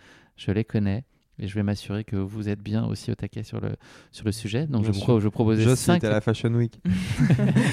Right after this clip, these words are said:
Speaker 2: Je
Speaker 3: J'étais
Speaker 2: l'ai vu.
Speaker 3: mannequin à la
Speaker 2: Ouais,
Speaker 3: Fashion Week,
Speaker 2: j'étais
Speaker 3: ouais.
Speaker 2: mannequin à la Fashion Week.
Speaker 1: Donc, j'ai cinq tendances à vous proposer. Vous me dites si vraiment c'est des, des tendances qui vont marquer la mode deux mille vingt-quatre.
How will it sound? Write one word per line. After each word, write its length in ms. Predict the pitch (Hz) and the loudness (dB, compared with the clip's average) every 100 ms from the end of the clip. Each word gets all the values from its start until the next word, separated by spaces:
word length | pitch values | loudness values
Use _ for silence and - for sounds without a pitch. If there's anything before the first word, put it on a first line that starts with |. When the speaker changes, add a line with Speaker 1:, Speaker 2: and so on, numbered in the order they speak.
| - | -2
Speaker 2:
Je 80 | 131 | -2
Speaker 3:
J'étais 140 | 151 156 | 2 4
Speaker 2:
l'ai 60 | 135 | 6
vu. 40 | |
Speaker 3:
mannequin 440 | 147 170 180 170 160 | 8 8 6 4 8
à 160 | 180 | 8
la 80 | 147 | 6
Speaker 2:
Ouais, 200 | 143 151 | 2 2
Speaker 3:
Fashion 280 | 170 156 160 | 4 4 4
Week, 160 | 151 143 | 4 4
Speaker 2:
j'étais 100 | 139 | 0
Speaker 3:
ouais. 200 | 139 147 | 0 2
Speaker 2:
mannequin 400 | 175 - 165 - | 4 4 4 2
à 80 | 127 | -4
la 80 | 123 | -10
Fashion 280 | 117 120 | -12 -8
Week. 300 | 120 120 120 208 160 - - - 127 | -6 -6 -8 -10 -12 -12 -18 -12 -2
Speaker 1:
Donc, 160 | 120 | -2
j'ai 180 | 110 117 | 2 0
cinq 260 | - 175 - | 2 0 2
tendances 300 | 143 147 123 | 0 0 -2
à 40 | |
vous 60 | 107 | -4
proposer. 360 | 113 113 127 | 0 2 2
Vous 120 | 139 | 0
me 120 | 117 110 | 0 -2
dites 180 | 143 | -4
si 180 | - 113 | -6 -8
vraiment 320 | 104 110 117 | -4 0 0
c'est 160 | 123 113 | 0 -2
des, 140 | 104 | -2
des 120 | 98 101 | -2 -4
tendances 340 | 107 113 110 | -2 -4 -6
qui 100 | - | -8
vont 80 | 101 | -4
marquer 400 | 104 - 117 107 | -4 -4 -4 -2
la 80 | 101 | 0
mode 240 | 110 104 | 0 -2
deux 200 | 87 107 | -4 -2
mille 180 | 113 113 | -2 -2
vingt-quatre. 560 | 104 104 113 135 - | -4 -4 -6 -8 -12